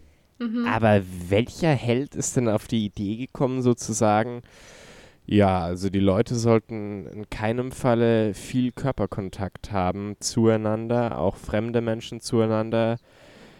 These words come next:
Speaker 2: Lass mal von allen Läden noch den Friseur offen lassen.
Speaker 1: <laughs> Ja.
Speaker 2: Wie? Warum? <laughs> Oder, oder Nagelstudios <laughs> oder das ganze Zeug. Gut, in Nagelstudios tragen sie ja sowieso Mundschutz.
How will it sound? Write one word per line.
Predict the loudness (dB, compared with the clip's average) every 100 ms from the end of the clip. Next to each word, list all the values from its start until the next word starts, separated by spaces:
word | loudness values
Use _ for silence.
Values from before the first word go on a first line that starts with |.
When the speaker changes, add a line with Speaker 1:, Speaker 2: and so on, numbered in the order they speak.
| _ _ -10
Speaker 2:
Lass | -6 -2 0
mal | 2 4
von | 2 0
allen | 0 2 4 4
Läden | 6 6 6 2
noch | 2 2
den | -2
Friseur | -4 -2 4 6 6
offen | 2 -6 -6
lassen. | -4 -2 -2 -4 -12 -20 _ _ -8
Speaker 1:
<laughs> | -6 -6 -8 -12 -14 _ _ _ _ -14 -14 -14 -20 -16 -18 _
Ja. | -12 -8 -2 0
Speaker 2:
Wie? | 2 4 6 6 8
Warum? | 6 10 10 10 6 4
<laughs> | -8 -14 -18 _ 4
Oder, | 10 10 10 8
oder | 10 10
Nagelstudios | 8 6 6 4 2 6 10 10 12 12 12
<laughs> | 8
oder | 4
das | 6 2 2
ganze | -2 -2 -6
Zeug. | -2 6 8 6 2 -18 -18 -16 4
Gut, | 10 10
in | 8 0
Nagelstudios | 0 2 0 -2 2 2 2
tragen | 2 2 2
sie | 2
ja | 2
sowieso | 2 2 4 4 4
Mundschutz. | 6 4 2 2 4 4 0